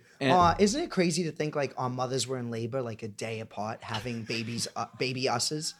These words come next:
Speaker 1: <laughs> It is pretty, actually. It is
Speaker 2: That's
Speaker 1: nuts.
Speaker 2: insane. Like, I know your mom. I love her. Like, to think, like, she's having baby Adam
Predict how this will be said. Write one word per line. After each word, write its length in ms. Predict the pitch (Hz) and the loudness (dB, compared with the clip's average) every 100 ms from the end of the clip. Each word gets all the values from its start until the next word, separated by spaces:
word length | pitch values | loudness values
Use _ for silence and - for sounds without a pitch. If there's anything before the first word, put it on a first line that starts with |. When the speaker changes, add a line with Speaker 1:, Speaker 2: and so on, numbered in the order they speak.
| _ - | _ -20
Speaker 1:
<laughs> 220 | - - | -4 2
It 120 | 160 | 8
is 320 | 165 170 160 | 8 8 6
pretty, 260 | - 117 107 | 4 4 4
actually. 380 | 107 - 110 107 | 2 -2 -2 -2
It 80 | - | 2
is 260 | 123 165 - | 2 4 4
Speaker 2:
That's 220 | - - | 4 4
Speaker 1:
nuts. 20 | |
Speaker 2:
insane. 480 | 349 - 247 311 185 | 8 8 8 6 6
Like, 220 | 170 - | 4 6
I 140 | 175 196 | 6 8
know 180 | 202 | 8
your 140 | 240 214 | 8 6
mom. 260 | 151 143 | 6 4
I 60 | 143 | 4
love 260 | 143 190 151 | 6 6 6
her. 180 | 131 | 2
Like, 220 | 120 127 - | 2 0 -2
to 100 | 135 | -6
think, 260 | 160 160 | -4 -2
like, 160 | 143 147 | -2 2
she's 240 | - 165 | 2 2
having 320 | 147 165 175 160 | 0 0 0 2
baby 320 | 156 151 135 | 2 2 4
Adam 380 | 143 127 123 | 4 2 -2